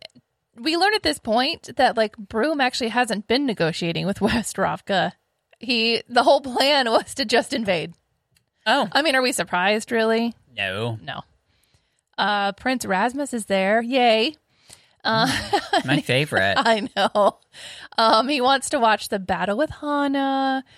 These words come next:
Speaker 1: which causes a bit of uneasiness because we're apparently in, like, the old ways here in Fjorda, because you can't be left alone. Like, you have to have a chaperone. So the fact that he wants to be alone with Hana,
Speaker 2: Hmm.
Speaker 1: like,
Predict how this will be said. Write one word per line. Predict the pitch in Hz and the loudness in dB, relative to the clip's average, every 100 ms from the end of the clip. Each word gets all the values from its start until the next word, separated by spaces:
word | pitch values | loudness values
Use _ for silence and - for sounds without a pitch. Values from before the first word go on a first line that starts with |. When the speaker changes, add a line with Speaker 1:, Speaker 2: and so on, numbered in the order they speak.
| _ - | _ -6
Speaker 1:
which | 220 - | -6 -6
causes | - 403 508 440 | -2 0 2 0
a | 403 | 2
bit | 349 339 | 2 2
of | 277 | 2
uneasiness | 262 269 294 285 226 208 220 240 | 2 0 -4 -4 0 2 0 -2
because | 240 233 233 247 247 | -8 0 2 4 2
we're | 269 277 | 2 2
apparently | 254 285 302 262 240 208 | 2 0 0 -2 -4 0
in, | 214 220 | 0 2
like, | 196 190 - - | 2 2 0 -8
the | 240 208 | -6 2
old | 214 214 208 202 196 | 4 6 6 4 2
ways | 214 220 202 196 254 | 2 4 2 0 -2
here | 208 185 | -2 -2
in | 185 | -2
Fjorda, | 185 196 196 208 240 - - - - | -4 -2 2 2 2 -2 -20 -20 -10
because | 240 311 269 | 0 0 0
you | 311 | -4
can't | - 370 - | 0 2 2
be | 330 311 | 0 2
left | 269 - | 2 2
alone. | 226 233 220 190 | 0 4 4 2
Like, | 190 | -2
you | 214 | 0
have | 254 247 | 0 2
to | 247 | 0
have | 180 | -2
a | |
chaperone. | - 190 185 247 247 285 302 311 320 - _ _ - _ | -2 -2 0 0 0 2 0 0 -4 -6 _ _ -20 _
So | - 254 247 | -2 0 2
the | 277 | 2
fact | 277 294 359 | 2 2 -2
that | 294 | -4
he | 294 | -4
wants | 240 214 214 - | -2 0 0 -4
to | 294 | -8
be | 233 220 | -4 -2
alone | 202 190 196 202 214 220 233 _ _ | 2 2 2 2 -2 -4 -8 _ _
with | 208 214 | 0 0
Hana, | - 208 202 196 180 180 _ _ - | 0 0 2 2 0 -2 _ _ -14
Speaker 2:
Hmm. | 117 95 _ 214 | -12 -12 _ 0
Speaker 1:
like, | 220 - | 0 0